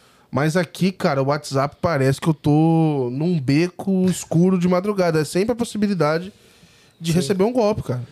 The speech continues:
Speaker 2: É, receber um golpe, ainda mais quem é um pouco mais ingênuo, né? Um pouco mais, mais velho,
Speaker 1: Pô,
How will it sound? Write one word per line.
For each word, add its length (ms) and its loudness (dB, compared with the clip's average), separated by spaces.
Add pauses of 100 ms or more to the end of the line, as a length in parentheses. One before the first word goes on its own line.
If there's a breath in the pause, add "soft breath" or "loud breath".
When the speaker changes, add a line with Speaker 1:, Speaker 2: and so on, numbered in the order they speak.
(200)
Speaker 2:
É, 120 -2
receber 340 -4
um 60 -4
golpe, 300 -2
ainda 160 -6
mais 280 -8
quem 200 -12
é 20 -10
um 60 -12
pouco 280 -12
mais 220 -8
ingênuo, 560 -6
né? 140 -6
Um 100 -8
pouco 260 -14
mais, 360 -12
mais 260 -10
velho, 300 -2
Speaker 1:
Pô, 40 -10